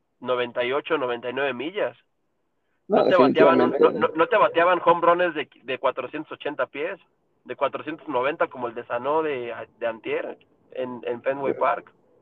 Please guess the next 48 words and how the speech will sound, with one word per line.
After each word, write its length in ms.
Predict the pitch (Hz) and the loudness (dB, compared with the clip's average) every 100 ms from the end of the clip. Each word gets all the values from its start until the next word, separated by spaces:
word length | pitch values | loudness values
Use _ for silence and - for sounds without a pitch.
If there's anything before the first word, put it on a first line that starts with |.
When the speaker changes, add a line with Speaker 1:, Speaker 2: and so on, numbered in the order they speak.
| _ _ _ _ _ _ - | _ _ _ _ _ _ 0
Speaker 2:
Sí, 160 | 139 - | 0 4
claro. 280 | 117 139 - _ _ _ _ _ - - | 4 4 2 _ _ _ _ _ -20 0
No, 240 | 151 175 156 | 4 6 6
Speaker 1:
Y, 20 | |
Speaker 2:
sí, 180 | 151 - | 6 4
Speaker 1:
y 40 | |
Speaker 2:
o 40 | - | 6
sea, 200 | 139 - | 8 10
Speaker 1:
¿sabes 160 | - | 8
Speaker 2:
es 0 | - | 8
Speaker 1:
qué 40 | |
Speaker 2:
que 60 | 175 | 8
Speaker 1:
va 60 | |
a 20 | 311 | 10
Speaker 2:
sí 80 | |
es. 140 | 156 156 | 8 8
Speaker 1:
pasar? 220 | 190 - - - - _ _ - | 4 2 -6 -12 -14 _ _ -14
Y 100 | 143 | -10
quizá 280 | 165 185 208 | -2 4 4
Speaker 2:
Ujú. 60 | |
Speaker 1:
dentro 240 | 143 160 196 | 4 4 4
de 60 | |
veinte, 320 | 180 202 220 220 | 4 0 -2 -2
tre-, 240 | 202 165 - | -2 -2 -2
dentro 400 | 156 147 156 151 | -4 -2 -4 -2
de 200 | 151 143 _ _ | -2 -4 _ _
quince, 360 | - 214 233 226 | -12 -10 -4 0
veinte 280 | 190 208 208 | 0 2 4
años, 340 | 196 214 349 - _ _ _ _ _ _ _ - | 4 2 -4 -8 _ _ _ _ _ _ _ 0
va 80 | 160 | 2
a 20 | |
haber 140 | 214 214 | 2 2
alguien 240 | 214 226 | 0 -6
quizá 280 | - 180 196 | -4 0 0
mejor 240 | 208 196 | 0 -6
que 100 | - | -10
Cristiano 400 | - 151 175 196 | -16 -6 -2 -2
y 80 | 208 | -4
que 100 | 170 | -8
Messi, 440 | 156 202 - 156 _ _ _ | -8 -10 -12 -16 _ _ _
porque 260 | 143 139 147 | -4 -4 -6
el 80 | 135 | -8
deporte 360 | 123 170 - | -4 -2 -2
está 220 | 208 196 | -4 0
evolucionando 800 | 208 208 180 - 143 170 202 185 | 2 2 -2 -4 -2 -4 -4 -8
y 40 | 147 | -4
cada 240 | 170 190 | -2 0
vez 140 | 196 | -2